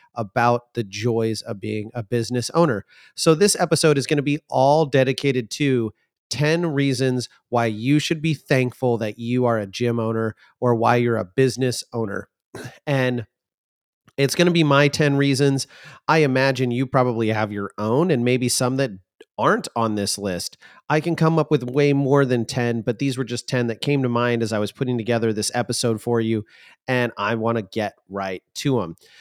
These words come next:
So we're not gonna have a lot of teaching points to this. I'm just gonna be talking to you about my thoughts and my opinions on this.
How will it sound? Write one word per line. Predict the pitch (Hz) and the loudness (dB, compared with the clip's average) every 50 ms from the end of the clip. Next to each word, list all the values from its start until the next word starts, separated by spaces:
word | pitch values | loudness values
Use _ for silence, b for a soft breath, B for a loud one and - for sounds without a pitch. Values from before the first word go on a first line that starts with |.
| B B B | B B B
So | - - - 160 147 143 139 139 | -8 -2 2 6 6 6 6 6
we're | 139 135 135 151 151 | 4 2 2 2 2
not | 147 135 139 151 | 2 0 0 0
gonna | - - 156 143 | 0 0 0 2
have | 143 135 120 | 2 2 0
a | 113 | 0
lot | 110 95 87 82 | 0 -2 -4 -6
of | - _ | -10 _
teaching | - - - 185 156 - 170 170 151 | -10 -8 -8 -8 -4 -4 -4 -4 -2
points | 147 151 160 151 143 - - | -2 0 0 0 0 -2 -4
to | - - 147 | -6 -2 0
this. | 143 147 147 139 - - - | 2 2 2 2 0 -4 -8
I'm | - - 147 156 156 | -8 -4 -4 -4 -2
just | 147 143 - - | -4 -6 -6 -4
gonna | 143 127 113 | -4 -4 -4
be | 101 104 98 | -4 -8 -10
talking | - - - 110 113 113 - - 117 113 110 | -10 -8 -6 -6 -6 -6 -4 -4 -4 -4 -4
to | - - | -6 -8
you | 110 110 110 113 113 110 107 104 b b b b b - | -6 -4 -2 -2 0 -2 -2 -4 b b b b b -4
about | 107 107 95 107 101 98 98 92 - _ b b b b b b | -4 -2 -2 -2 -2 -2 -2 -2 -4 _ b b b b b b
my | - 98 98 95 | -8 -6 -6 -6
thoughts | - - 151 160 190 196 190 - - - | -2 0 2 2 2 0 -2 -2 -4 -4
and | 120 110 | -2 -2
my | 101 95 98 | -2 -4 -4
opinions | 95 - - 143 135 127 131 127 123 117 117 - | -6 -4 -4 -2 0 0 0 0 0 -2 -4 -6
on | 104 107 110 113 113 | -6 -4 -4 -2 -2
this. | 110 113 110 110 - - - | -2 -2 -2 -2 -4 -6 -6